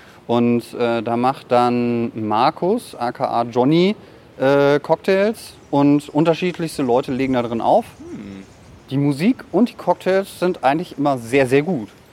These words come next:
Speaker 2: Ja.
Speaker 1: So, also, äh, Johnny denkt sich da richtig leckere Sachen aus. Ähm, Jos hat auch ein ganz gutes Gefühl dafür, was, äh, so an, an,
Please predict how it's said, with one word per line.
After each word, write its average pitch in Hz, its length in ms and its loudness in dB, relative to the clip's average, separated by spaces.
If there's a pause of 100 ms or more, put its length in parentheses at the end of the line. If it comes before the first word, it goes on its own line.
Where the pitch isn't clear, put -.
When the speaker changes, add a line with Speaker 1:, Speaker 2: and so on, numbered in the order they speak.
(120)
Speaker 2:
Ja. 107 220 -8
Speaker 1:
So, 139 180 4
also, 143 520 4
äh, 139 180 0
Johnny 156 300 2
denkt 175 200 0
sich 160 140 -8
da 160 160 4
richtig 151 520 -6
leckere 151 360 -4
Sachen 139 320 -6
aus. 180 300 -4 (800)
Ähm, 147 800 2 (600)
Jos 175 340 2
hat 190 140 2
auch 160 240 0
ein 151 280 -4 (180)
ganz 151 200 2
gutes 160 300 -4
Gefühl 156 340 0
dafür, 170 640 2 (200)
was, - 540 -2 (220)
äh, 143 300 -2 (440)
so 143 160 0
an, 139 220 2
an, 139 340 0